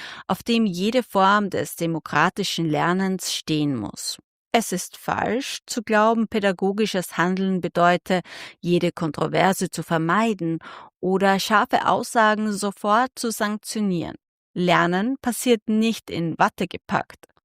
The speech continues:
nicht im harmonischen Ausnahmezustand, sondern im Ring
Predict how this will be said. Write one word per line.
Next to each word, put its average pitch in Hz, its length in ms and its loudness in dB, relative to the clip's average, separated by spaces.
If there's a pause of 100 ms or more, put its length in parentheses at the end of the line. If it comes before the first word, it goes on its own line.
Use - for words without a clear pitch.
(180)
nicht 190 360 2
im 156 340 -2
harmonischen 165 840 0
Ausnahmezustand, - 1400 0 (200)
sondern 247 400 2
im 196 180 2
Ring 170 480 0